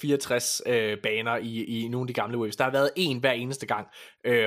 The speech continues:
og det er jo, jeg har også spillet dem, de to waves. Altså, jeg må indrømme, altså, selvom jeg faktisk ret godt kan lide Mario Kart, øh, og jeg sidder og spiller det med min datter,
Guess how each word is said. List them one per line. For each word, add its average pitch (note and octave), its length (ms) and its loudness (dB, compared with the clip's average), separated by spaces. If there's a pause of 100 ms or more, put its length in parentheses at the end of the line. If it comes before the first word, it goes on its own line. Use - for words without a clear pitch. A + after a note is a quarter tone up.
og B2+ 160 0
det D#3+ 60 4
er D#3+ 40 6
jo, D3+ 100 4
jeg D#3 120 4
har D3 80 2
også - 180 4
spillet D#3 300 2
dem, C3 160 -4
de C#3 100 -10
to D3 280 -4
waves. C3 240 0
Altså, D3 200 0
jeg D3+ 80 4
må - 60 -4
indrømme, A#3+ 480 2
altså, F#3 180 0
selvom A3 360 2
jeg E3+ 100 4
faktisk G3+ 260 0
ret G3 180 -4
godt G#3 220 -2
kan G3 100 -2
lide G#3+ 120 -2
Mario D#3+ 300 0
Kart, D3 300 0 (120)
øh, C#3 140 2
og C#3 100 2
jeg C3+ 80 0 (120)
sidder - 200 0
og - 20 -2
spiller E3 280 2
det D#3+ 120 -4
med C#3 80 -4
min B2+ 160 -10
datter, D3 300 2